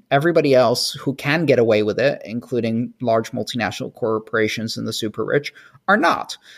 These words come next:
And as, as a result, you know, social services are starved for funding. And then we have a governance problem because, you know, here in the U S, I pay my taxes and then it's used to bomb people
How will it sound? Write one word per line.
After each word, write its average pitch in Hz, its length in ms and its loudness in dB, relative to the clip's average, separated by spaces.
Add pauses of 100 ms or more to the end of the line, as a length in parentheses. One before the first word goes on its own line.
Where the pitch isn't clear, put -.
(200)
And 147 160 0
as, 156 360 0
as 160 280 4
a 156 60 2
result, 147 640 2
you 160 140 0
know, 123 120 -2
social 135 360 0
services 127 480 -4
are 131 40 -4
starved 117 300 -2
for 127 80 -8
funding. 120 400 -6 (320)
And 254 100 4
then 262 100 4
we 247 100 4
have 240 140 4
a 226 40 2
governance 220 380 0
problem 107 400 -2
because, 120 260 0
you 135 80 0
know, 110 140 2
here 127 220 2
in 120 80 0
the 117 80 0
U 120 140 2
S, 131 300 2
I 110 240 -2
pay 123 200 -4
my 101 120 0
taxes 147 480 0
and 120 180 2
then 120 160 2
it's 117 140 -4
used 120 220 0
to 123 60 2
bomb 131 360 2
people 98 420 -6